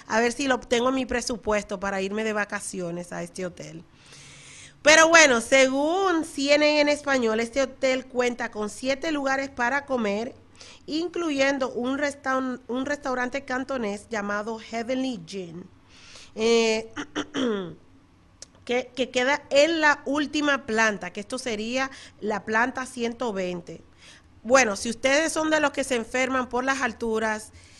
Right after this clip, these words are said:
les preparo que, a decir que tal vez este no sería un restaurante que ustedes estarían comiendo,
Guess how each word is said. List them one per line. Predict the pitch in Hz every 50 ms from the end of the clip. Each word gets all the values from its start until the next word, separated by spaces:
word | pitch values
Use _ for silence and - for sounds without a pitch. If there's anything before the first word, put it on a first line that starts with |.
| - - -
les | 214 214 233 247 262 254
preparo | - 277 269 254 214 233 214 214 208 208 208 208 208 - - - - _
que, | - - 226 220 214 214 214 214 208 208 208 208 202 190
a | 220 226
decir | 240 247 247 - 226 214 202 196
que | - - 208 202 196 196 196 190 185 185 185 180 175 175 - - 214 208
tal | - 214 208 208
vez | 196 220 220 226
este | 226 220 226 - 233
no | 226 220 214
sería | - 233 214 208 208 214
un | 208 208
restaurante | 214 208 202 - 202 196 190 190 190 185
que | 196
ustedes | 190 - 190 185 180
estarían | - 202 190 180 185 180 175
comiendo, | - 202 190 190 180 175 170 165 165 165 165 -